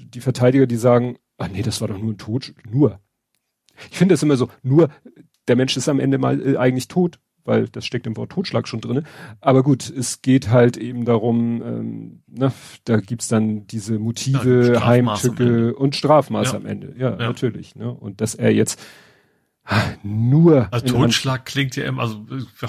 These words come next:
Speaker 2: auch für mich natürlich als Laien klingt das so, es ist aus Versehen passiert.
Speaker 1: Ja.
Speaker 2: So, das, für mich klingt Totschlag immer so,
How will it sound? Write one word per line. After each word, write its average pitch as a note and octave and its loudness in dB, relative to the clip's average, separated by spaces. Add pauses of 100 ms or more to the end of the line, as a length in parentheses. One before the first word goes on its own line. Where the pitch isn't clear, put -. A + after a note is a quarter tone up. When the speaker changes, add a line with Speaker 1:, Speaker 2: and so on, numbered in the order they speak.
(120)
Speaker 2:
auch B2+ -16
für B2 -12
mich B2 -4
natürlich A2+ -8
als A2+ -8
Laien A#2 -2
klingt B2+ -6
das A2 -4
so, C3 -6 (220)
es - -8
ist C3+ -8
aus C#3 -2
Versehen B2 0
passiert. G#2 -6
Speaker 1:
Ja. C3 6
Speaker 2:
So, A#2 -6 (300)
das, - -6
für C#3 -6
mich C#3 -2
klingt C3+ -4
Totschlag C3+ -6
immer A#2+ 0
so, A2+ -2